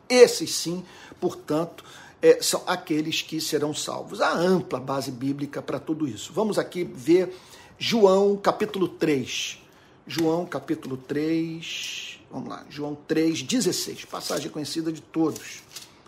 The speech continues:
que diz assim: "Porque Deus amou o mundo de tal maneira que deu seu Filho unigênito para que todo aquele que nele crê não pereça, mas tenha a vida eterna." Todo aquele que nele crê.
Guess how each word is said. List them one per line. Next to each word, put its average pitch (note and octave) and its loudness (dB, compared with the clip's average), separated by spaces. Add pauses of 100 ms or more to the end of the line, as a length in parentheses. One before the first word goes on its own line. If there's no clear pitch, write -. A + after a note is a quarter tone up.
(120)
que E3 -8
diz D#3 -2
assim: D3 -4
"Porque - -4
Deus E3+ 8
amou E3 0
o C#3+ -4
mundo B2 -6
de D#3+ -6
tal D3 -2
maneira G3+ 2 (480)
que E3+ -4
deu D#3+ 4
seu D#3+ 0
Filho D3 -4
unigênito F3 -2
para D#3+ -2
que E3 -10
todo E3+ -2
aquele D3 -4
que - -10
nele G#3+ 4 (100)
crê G#3+ 10 (440)
não D#3 -2
pereça, C3+ -4 (320)
mas C3+ -6
tenha C#3 -4
a B2 -12
vida C#3 -4
eterna." B2 -8 (220)
Todo E3 -2
aquele - -2
que - -12
nele F3 0 (200)
crê. D#3+ 4